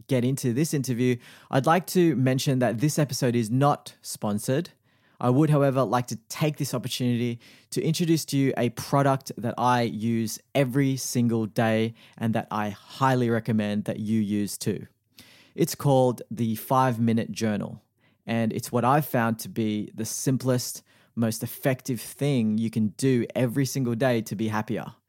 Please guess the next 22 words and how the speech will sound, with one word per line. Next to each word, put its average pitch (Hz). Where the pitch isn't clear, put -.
It's -
a 127
physical 165
journal 156
that 120
gives 127
you 127
a 117
positive 123
quote 131
at 117
the 104
top, -
followed 151
by 120
three 147
questions 120
to 110
answer 113
in 127
the 143
morning 120